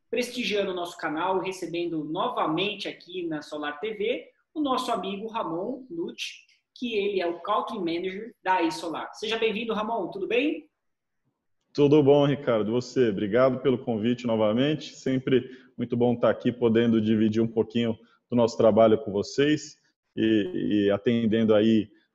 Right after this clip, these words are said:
Speaker 2: a demanda de informação tão crescente do mercado que a gente tem hoje. Parabéns pelo trabalho e vamos lá, eu tô à disposição aí pra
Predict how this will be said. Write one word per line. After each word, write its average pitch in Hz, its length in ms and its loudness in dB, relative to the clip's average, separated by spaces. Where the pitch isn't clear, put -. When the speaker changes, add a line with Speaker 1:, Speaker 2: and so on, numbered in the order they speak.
Speaker 2:
a 98 320 -4
demanda 139 480 6
de 127 80 2
informação 131 600 2
tão 160 140 -4
crescente 135 500 -2
do 131 60 -2
mercado 117 440 0
que - 80 -4
a 120 40 -2
gente 120 240 -6
tem 120 160 -2
hoje. 98 360 -4
Parabéns 113 300 0
pelo 117 180 -4
trabalho 120 540 4
e 104 480 0
vamos 110 160 -4
lá, 104 120 2
eu 113 140 4
tô 127 320 6
à 110 60 6
disposição 113 680 0
aí 113 100 2
pra 117 340 0